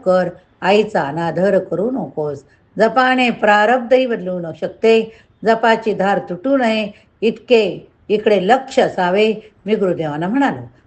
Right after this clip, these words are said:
"आपण मला जप करायला सांगता, पण मी तर अशिक्षित आहे, दासीपुत्र आहे, मी जप कसा करू शकेल? जपाची संख्या कशी मोजू शकेल?"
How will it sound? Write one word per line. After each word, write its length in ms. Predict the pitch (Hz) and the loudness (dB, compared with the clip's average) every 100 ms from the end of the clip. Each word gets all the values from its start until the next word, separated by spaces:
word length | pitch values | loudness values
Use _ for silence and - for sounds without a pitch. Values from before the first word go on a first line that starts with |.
| _ | _
"आपण 300 | 202 214 262 | -2 2 2
मला 240 | 254 240 233 | 2 0 0
जप 260 | 185 247 254 | 2 2 2
करायला 320 | 233 233 240 240 | 2 4 2 2
सांगता, 540 | 277 285 277 208 180 - _ _ | 0 -2 -2 -4 -4 -8 _ _
पण 120 | 208 | -4
मी 160 | 214 220 | -2 -2
तर 220 | 208 208 202 | 0 -2 0
अशिक्षित 580 | 220 - 320 - 277 233 | -2 0 -2 0 0 2
आहे, 280 | 208 214 202 - - _ | 2 2 0 -8 -20 _
दासीपुत्र 680 | 214 220 - 349 330 - 202 | 0 2 0 -2 -2 -2 -2
आहे, 360 | 196 202 202 196 - _ | 0 0 -2 -6 -20 _
मी 160 | 220 247 | -2 0
जप 200 | 202 185 - | 0 0 -4
कसा 260 | 175 196 | -4 -4
करू 260 | 196 165 156 | -4 -6 -6
शकेल? 400 | 147 - 147 156 190 - - _ _ 180 | -8 -8 -6 -4 -4 -6 -14 _ _ 0
जपाची 500 | 240 285 277 277 269 | 2 4 2 0 0
संख्या 400 | 269 262 277 262 | 0 2 2 2
कशी 340 | 247 233 339 | 0 0 0
मोजू 300 | 370 277 214 | 0 2 0
शकेल?" 420 | 208 208 208 190 | -2 -4 -2 -4